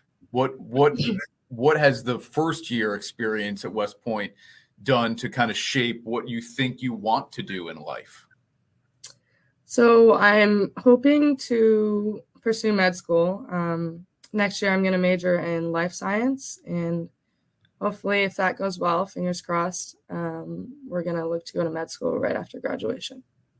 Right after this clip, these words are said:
Speaker 1: And then are you a medic? Is that something you think
Speaker 2: <clears throat>
Speaker 1: about too, like, out in the field or somewhere, uh, domestically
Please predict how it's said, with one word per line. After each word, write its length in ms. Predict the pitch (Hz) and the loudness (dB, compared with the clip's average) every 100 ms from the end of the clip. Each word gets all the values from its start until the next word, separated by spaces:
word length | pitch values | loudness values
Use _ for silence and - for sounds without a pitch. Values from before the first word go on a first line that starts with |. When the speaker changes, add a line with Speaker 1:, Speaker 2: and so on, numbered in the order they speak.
| _ _ _ | _ _ _
Speaker 1:
And 120 | 143 139 | 0 4
then 80 | |
are 100 | 139 | 4
you 160 | 135 135 | 6 4
a 40 | 113 | 4
medic? 440 | 123 143 202 202 | 6 4 4 -2
Is 160 | 113 - | -6 2
that 180 | 127 127 | 0 2
something 400 | 143 135 143 135 | -2 0 0 0
you 140 | 135 | -2
think 240 | - 165 | 2 4
Speaker 2:
<clears throat> 20 | 254 | 6
Speaker 1:
about 280 | 170 135 _ | 6 4 _
too, 140 | 165 185 | -8 2
like, 280 | 131 113 - | 4 4 4
out 240 | 120 120 | 2 2
in 80 | 117 | -6
the 80 | 104 | -8
field 460 | - 190 208 160 | -6 -2 0 0
or 120 | 120 | -2
somewhere, 680 | 117 147 139 131 127 120 120 - _ _ _ - | -4 -2 0 2 2 2 -2 -8 _ _ _ -4
uh, 240 | 110 104 | 0 0
domestically 1120 | 101 113 117 165 190 196 196 165 180 190 190 | 0 -2 2 2 2 -4 -2 0 2 0 -2